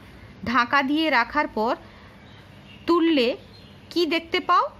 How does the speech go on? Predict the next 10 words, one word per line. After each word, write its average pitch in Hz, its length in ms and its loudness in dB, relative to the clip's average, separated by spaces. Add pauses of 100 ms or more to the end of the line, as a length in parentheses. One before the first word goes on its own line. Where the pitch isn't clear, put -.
(280)
এসো 294 260 -4
একটা 339 260 0
পরীক্ষা 294 420 -4
করে 320 240 -2
দেখি। 196 340 -6
থালায় 311 320 0
আমরা 330 180 0
কি 320 220 -4
দেখতে 320 280 -2
পাবো? 330 340 0